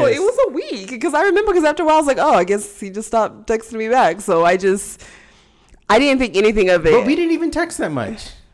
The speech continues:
Speaker 2: We
Speaker 1: Yeah,
Speaker 2: have
Speaker 1: oh,
Speaker 2: less
Speaker 1: that's
Speaker 2: than, we
Speaker 1: true.
Speaker 2: have, like, two screenshot pages of conversation. I saved them.
Speaker 1: Oh.
Speaker 2: Before we met.
Speaker 1: Really?
Speaker 2: Which is the way I prefer it. I don't prefer
Speaker 1: Same.
Speaker 2: Yeah, we basically had a blind date.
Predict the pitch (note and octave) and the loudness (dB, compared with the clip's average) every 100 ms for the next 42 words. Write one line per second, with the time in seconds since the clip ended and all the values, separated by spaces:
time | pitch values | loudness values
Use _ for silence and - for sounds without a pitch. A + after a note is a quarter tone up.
0 | _ _ _ _ D3 G#3+ C#4 A3 F#3+ A3 | _ _ _ _ -2 0 2 0 0 0
1 | F3 D#3+ E3+ C3+ C3 D3 A3+ G#3 E3+ C3+ | 0 0 -2 -2 -2 -2 -2 -2 -4 -6
2 | A#2+ - - - - _ - F#3 G3 G3 | -6 -8 -18 -20 -20 _ -10 -8 -8 -12
3 | _ _ _ _ _ _ - - D#3 D#3+ | _ _ _ _ _ _ -14 -10 -6 -6
4 | D#3 B2+ G#2 B2 A#2 G2+ - A2 G#2 A2 | -6 -8 -6 -8 -8 -14 -12 -10 -10 -10
5 | G#2+ F2+ G2 G2+ G#2 D#2 D2 _ _ _ | -10 -10 -10 -8 -10 -10 -20 _ _ _
6 | - F#3 E3+ - - - B2+ A2+ G2+ F#2+ | -8 -6 -6 -10 -10 -4 -2 -2 -6 -10
7 | D#2+ _ _ _ - F3+ A3 F3+ D3+ F3+ | -12 _ _ _ -10 -4 -4 -4 -10 -8
8 | C#3+ D#3+ D#3+ C#3+ C#3+ C#3+ C#3 C3 A#2 C#3 | -2 -2 -2 -4 -4 -4 -4 -6 -6 -6
9 | C3+ F#2 A2 C#3+ B2+ A#2 _ _ _ A#2+ | -6 -6 -6 -4 -6 -10 _ _ _ -10
10 | G#2+ - B2+ B2+ G2+ G2 F#2+ - G3 F3+ | -8 -6 -4 -4 -4 -6 -10 -12 -6 -6
11 | D3+ D#3 F3 - - - - - - - | -6 -8 -6 -8 -10 -16 -20 -20 -20 -12
12 | B2 G#2 F2+ F2 B2+ C3 _ B2+ - A#2+ | -8 -6 -8 -8 -8 -8 _ -6 -6 -6
13 | A2+ A2 A2 G#2 G#2+ G2 A2 F2+ | -4 -4 -6 -8 -10 -8 -10 -12